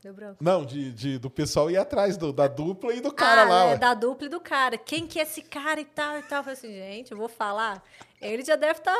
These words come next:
Speaker 1: me vendo aí no, nos vídeos falando dele. Ele sabe que eu tô falando dele,
Speaker 2: Cara,
Speaker 1: mas
Speaker 2: ele nunca te, te mandou mensagem, não?
Speaker 1: Nunca
Speaker 2: Falou, "Pô,
Speaker 1: mandou.
Speaker 2: Tati, foi mal aquela época lá, eu não sei o", nunca?
Speaker 1: Nunca.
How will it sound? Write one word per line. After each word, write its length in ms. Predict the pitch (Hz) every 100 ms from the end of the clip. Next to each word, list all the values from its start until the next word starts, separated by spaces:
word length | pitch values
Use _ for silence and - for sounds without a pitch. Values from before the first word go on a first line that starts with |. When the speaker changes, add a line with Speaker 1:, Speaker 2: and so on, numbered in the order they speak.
| 427
Speaker 1:
me 180 | 539 269
vendo 340 | 381 381 311
aí 100 | 320
no, 200 | 311 302
nos 280 | 285 320 247
vídeos 360 | 285 285 359
falando 420 | 339 302 311 320 392
dele. 260 | 302 262 254
Ele 140 | 277
sabe 480 | - - 220 220 254
que 80 | 277
eu 60 |
tô 140 | 277 349
falando 420 | - 320 311 349
dele, 260 | 381 254 214
Speaker 2:
Cara, 120 | 220
Speaker 1:
mas 360 | 220 233 285 -
Speaker 2:
ele 220 | 160 165
nunca 240 | 165 190
te, 340 | - 143 123 101
te 180 | - 120
mandou 280 | 113 107 127
mensagem, 440 | 107 98 - -
não? 80 | -
Speaker 1:
Nunca 260 | 143 127 110
Speaker 2:
Falou, 0 |
"Pô, 160 | 143 147
Speaker 1:
mandou. 120 | 170
Speaker 2:
Tati, 300 | 107 98 -
foi 160 | 127
mal 220 | 123 131 123
aquela 280 | 127 113
época 320 | 113 120 - 107
lá, 300 | 107 127 117
eu 80 | 110
não 80 | 120
sei 180 | 131
o", 60 | 98 -
nunca? 400 | 131 202 202 110
Speaker 1:
Nunca. 720 | 185 185 175 175 170 - 165